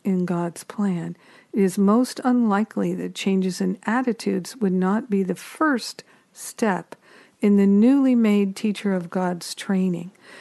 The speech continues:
there is, however, no set pattern, since training is always highly individualized.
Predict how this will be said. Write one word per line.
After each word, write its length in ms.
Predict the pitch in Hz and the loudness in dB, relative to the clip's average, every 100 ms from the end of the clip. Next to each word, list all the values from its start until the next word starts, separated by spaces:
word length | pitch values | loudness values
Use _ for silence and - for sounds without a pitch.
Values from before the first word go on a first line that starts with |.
| - - | -14 0
there 200 | 202 214 | 4 4
is, 240 | 285 285 | 4 0
however, 500 | - 208 196 190 180 | -2 0 0 0 0
no 320 | 180 180 190 | 0 2 0
set 420 | 185 - 185 185 - | -2 -4 -6 -6 -10
pattern, 480 | - 180 165 165 180 - - - | -6 -6 -4 -8 -12 -20 -20 -20
since 440 | - 208 196 - | -4 0 0 0
training 600 | - - 214 214 220 226 - | -8 0 2 4 4 2 0
is 220 | 196 180 | -2 0
always 520 | 190 196 196 196 185 - _ _ | 0 0 0 0 -2 -12 _ _
highly 720 | - - 202 226 226 226 233 - | -10 -2 0 2 2 0 -2 0
individualized. 1080 | 190 185 175 175 165 170 165 165 185 - | 0 2 0 -2 -4 -6 -6 -6 -10 -12